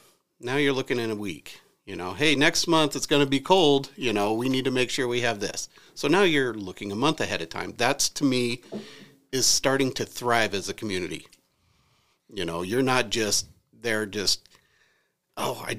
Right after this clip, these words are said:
I just need one more log on the fire to make it through the night." You know, it's, "Okay, well, I got four cords of wood, you know, I'm good here for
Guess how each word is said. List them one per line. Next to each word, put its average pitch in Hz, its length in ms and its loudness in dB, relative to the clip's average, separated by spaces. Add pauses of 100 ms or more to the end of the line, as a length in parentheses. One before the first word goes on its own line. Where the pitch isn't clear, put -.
(140)
I 127 100 -2
just 139 300 2
need 131 340 0
one 151 180 6
more 151 180 8
log 139 240 8
on 131 100 2
the 120 60 -2
fire 135 300 4
to 110 60 -6
make 117 240 -2
it 113 100 0
through 117 160 -4
the 107 80 -4
night." 92 320 -4
You 101 220 -8
know, 90 220 -8 (100)
it's, - 460 -2 (280)
"Okay, 147 300 -2
well, 131 360 -2 (120)
I 113 120 -2
got 107 260 0 (760)
four 139 260 2
cords 127 320 0
of 107 80 -6
wood, 131 360 6 (120)
you 113 200 -2
know, 95 180 -4 (420)
I'm 147 120 2
good 139 220 6
here 135 180 2
for 107 480 -2